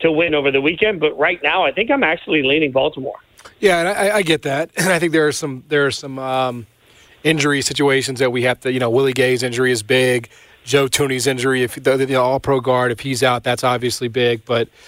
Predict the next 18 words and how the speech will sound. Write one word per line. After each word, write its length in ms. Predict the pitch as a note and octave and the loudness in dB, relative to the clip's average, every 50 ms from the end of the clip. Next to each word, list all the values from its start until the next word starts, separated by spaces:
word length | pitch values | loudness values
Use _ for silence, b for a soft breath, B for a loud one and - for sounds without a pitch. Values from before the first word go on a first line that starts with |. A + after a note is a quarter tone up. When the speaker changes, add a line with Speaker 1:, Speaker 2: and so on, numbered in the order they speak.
| B B B B B B | B B B B B B
Speaker 2:
I 120 | B2+ C3 | 0 2
don't 100 | B2+ B2 | 2 2
know. 140 | B2 B2 A#2+ | 0 0 0
It's 160 | B2 C3 - | 0 -2 0
very 240 | - D3 D3+ D3 C#3+ | 2 2 2 2 2
difficult 460 | B2+ C#3 C#3 B2+ C3 - - C3+ B2 | 2 0 -2 -2 -2 -2 0 -2 0
for 100 | - C3 | 0 -2
me 160 | B2 B2+ C3 B2+ | -2 0 0 0
to, 120 | C3 B2+ | 2 2
at 180 | B2+ B2 B2 - | 0 0 -2 0
the 40 | |
very 260 | B2 D3 D#3 E3 D#3 C3+ | 2 2 4 4 2 0
least, 280 | C#3 C#3 C3+ C3 - | 0 -2 -2 -4 -4
pass 320 | - D#3 D3+ C#3+ C#3+ C3 - | -2 0 0 0 0 0 0
up 160 | C#3 B2+ - | -2 0 0
on 140 | C3+ B2 A#2+ | 0 0 0
the 80 | A2+ | -4
points, 540 | G2+ - C#3 C#3 C3 A#2+ A#2 G#2 - - - | -4 -2 0 0 0 0 -2 -6 -8 -12 -12